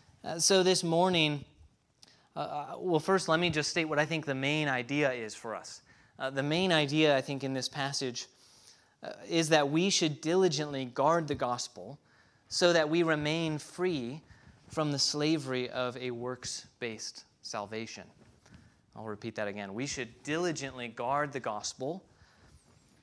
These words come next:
so that we remain free from the slavery of a works-based gospel, or works-based salvation, rather. Uh,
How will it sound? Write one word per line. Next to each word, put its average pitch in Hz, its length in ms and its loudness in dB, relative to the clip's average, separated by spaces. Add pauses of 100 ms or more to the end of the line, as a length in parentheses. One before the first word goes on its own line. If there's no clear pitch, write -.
(100)
so 175 380 4
that 143 220 4
we 151 160 2
remain 135 380 -2
free 147 500 -4
from 131 240 -10
the 120 80 -12
slavery 123 920 -10 (300)
of 117 140 -10
a 113 60 -4
works-based 120 1300 -6 (400)
gospel, 110 600 -6 (500)
or 123 320 -4
works-based 120 680 -6
salvation, 101 560 -6
rather. 85 220 -16 (1500)
Uh, - 120 -14